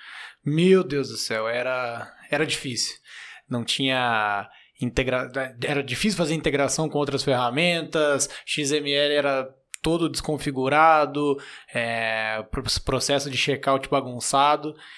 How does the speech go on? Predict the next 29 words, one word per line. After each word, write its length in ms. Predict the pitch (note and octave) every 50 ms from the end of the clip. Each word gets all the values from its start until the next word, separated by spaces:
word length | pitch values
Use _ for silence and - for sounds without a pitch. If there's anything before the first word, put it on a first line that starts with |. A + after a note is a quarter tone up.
| - - - _
Então, 920 | - B2 A#2+ A2+ - C3+ C3+ C3+ C3+ C#3 C#3 C#3 C#3 C3+ B2+ B2+ A#2+ A2+ A2 - -
eu 80 | - D#3+
acho 140 | E3 - -
que 60 | D#3
vai 120 | F3 E3
servir 240 | - D#3+ E3 D#3+ D#3+
bastante, 680 | E3+ F3 E3+ E3 - - E3 E3 E3+ F3 - - - - _ _ _ _ _ _ _ _ _ _ -
é, 460 | C3 A#2+ A#2+ A#2+ A#2 A2+ A2+ A#2 A#2+
esse 140 | A#2 - -
podcast 500 | - C3+ C3+ - - C#3+ C#3+ C#3 - B2+
aqui 140 | - D#3 D3
pra 480 | D3 - C#3+ C#3+ C#3 C3+ C3 B2 A#2 C3
ajudar 380 | C3+ C3 B2+ C#3 C3+ C#3+ D3 D3
você, 380 | C#3 D3 C3+ - - D3 C#3
primeiro, 380 | C3+ - G3+ A3 - C#3+ C3+ C3
a 20 |
não 140 | C3 D3 F3
ter 140 | E3+ - C#3
uma 120 | C3 B2
plataforma 500 | - B2+ - - B2 - C3 A#2+ A2+ A2
própria, 440 | - - B2 A#2+ C#3 E3+ F3 - C3
<laughs> 20 |
escolher 340 | A#2 - - - D3+ C3+ C#3
alguma 320 | C#3 C3+ C#3+ C#3+ C#3+ C#3 C3+
já 120 | C#3 C3+
pronta, 480 | C#3 - C#3 C#3 D3 F3+ F3+ - E3+ D3
até 140 | - C#3+
pra 180 | C#3 - D3+ C#3+
acelerar 680 | C3+ C#3 - E3 C#3+ C3+ C3+ C3+ C3+ C#3+ D#3 E3 -